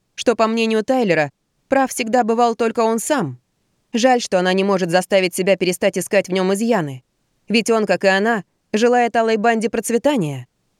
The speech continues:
Вот только источником процветания — он считает себя самого. Джульетта не желала слушать его дальше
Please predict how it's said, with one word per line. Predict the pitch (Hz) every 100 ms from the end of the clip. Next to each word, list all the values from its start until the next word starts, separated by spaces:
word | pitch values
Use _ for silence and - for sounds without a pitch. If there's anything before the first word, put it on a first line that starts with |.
| _ _ _
Вот | 247 254 -
только | 226 214 214
источником | - 220 208 208 190
процветания — | 196 - 202 247 220 170 151 - _ -
он | 277 254
считает | 196 214 214 175
себя | 170 175
самого. | 165 160 156 143 135 120 _ _ _ _ _ _ _ _ _ _ _ _ 247
Джульетта | 240 220 214 180
не | 180
желала | 175 202 208 156
слушать | 175 160 151
его | 165 165
дальше | 180 220 - 156